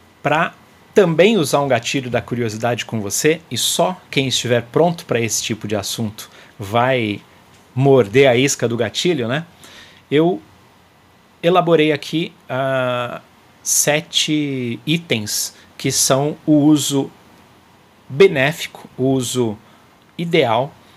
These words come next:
de um gatilho mental no marketing. De que forma que você pode usar. Eu vou colocar isso tanto na newsletter quanto na, quanto na descrição aqui embaixo. Se você quiser se inscrever na newsletter, vai ser muito legal, porque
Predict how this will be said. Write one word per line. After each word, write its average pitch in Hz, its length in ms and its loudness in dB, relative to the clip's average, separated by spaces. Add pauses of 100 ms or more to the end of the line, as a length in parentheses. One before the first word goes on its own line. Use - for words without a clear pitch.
(120)
de 120 160 -2
um 135 80 -2
gatilho 127 400 0
mental 123 520 -4 (360)
no 160 120 2
marketing. 131 640 -2 (240)
De 120 100 -6
que - 100 -4
forma 147 340 0
que - 120 -10
você 147 180 -2
pode 135 260 -2
usar. 117 360 -2
Eu 123 100 0
vou 143 180 2
colocar 175 400 0
isso - 320 -6 (200)
tanto 202 280 -2
na 156 120 0
newsletter 131 500 -2 (120)
quanto 156 280 -2
na, 160 140 -6 (160)
quanto 151 280 0
na 151 80 -2
descrição 143 640 -4 (320)
aqui 123 280 -4
embaixo. 117 480 -4 (160)
Se - 100 -12
você 135 220 -2
quiser 151 260 -2
se 147 140 -4
inscrever 139 420 0
na 139 100 -2
newsletter, 123 420 0
vai 127 120 -4
ser 156 160 -2
muito 147 380 -2
legal, 131 280 0
porque 170 460 -4